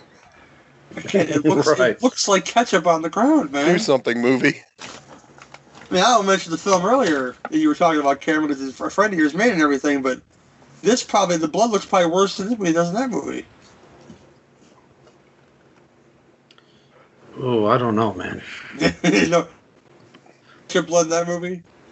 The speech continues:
Speaker 2: It's a, it's a little, little bit. Most of it's C G I.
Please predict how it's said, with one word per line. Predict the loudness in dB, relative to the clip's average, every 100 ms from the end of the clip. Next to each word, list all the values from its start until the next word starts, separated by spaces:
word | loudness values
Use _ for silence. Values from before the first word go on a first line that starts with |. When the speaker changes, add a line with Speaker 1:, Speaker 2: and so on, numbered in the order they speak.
| -20 -20 -4
Speaker 2:
It's | 2 2 4
a, | 0 2 2
it's | 2
a | 0
little, | 2 4 2 2
little | 2 2
bit. | 2 0 0
Most | 0 0 0
of | -2
it's | -4
C | -10 -14 -12 -2 -2
G | 2 4
I. | 4 2